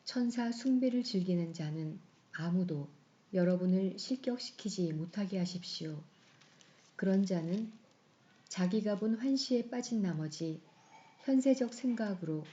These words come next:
까닭없이 우쭐거립니다. 그는 자기의 머리이신 분께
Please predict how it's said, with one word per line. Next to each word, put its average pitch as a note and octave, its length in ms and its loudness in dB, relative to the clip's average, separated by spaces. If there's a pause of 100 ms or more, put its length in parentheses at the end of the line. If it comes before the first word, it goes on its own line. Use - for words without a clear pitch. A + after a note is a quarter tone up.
(360)
까닭없이 F3+ 880 -4 (100)
우쭐거립니다. D#3+ 960 -4 (1120)
그는 A3+ 300 4
자기의 G#3+ 480 2
머리이신 F3+ 580 2
분께 D#3 560 -6